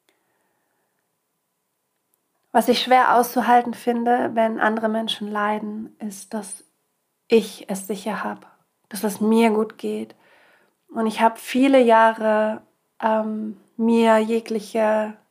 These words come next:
Selbstfürsorge und Selbstliebe verwehrt und mir auch viele Jahre verwehrt, Geld zu verdienen zum Beispiel,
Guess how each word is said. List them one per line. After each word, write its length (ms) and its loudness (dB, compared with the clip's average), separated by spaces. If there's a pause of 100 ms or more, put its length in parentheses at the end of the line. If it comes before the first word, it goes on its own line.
(140)
Selbstfürsorge 1300 2 (500)
und 200 -4
Selbstliebe 760 0
verwehrt 720 -2
und 320 -12 (1200)
mir 240 0
auch 80 -2
viele 340 2
Jahre 420 0
verwehrt, 800 -2 (160)
Geld 240 -2
zu 100 -16
verdienen 580 -10
zum 200 -12
Beispiel, 580 -10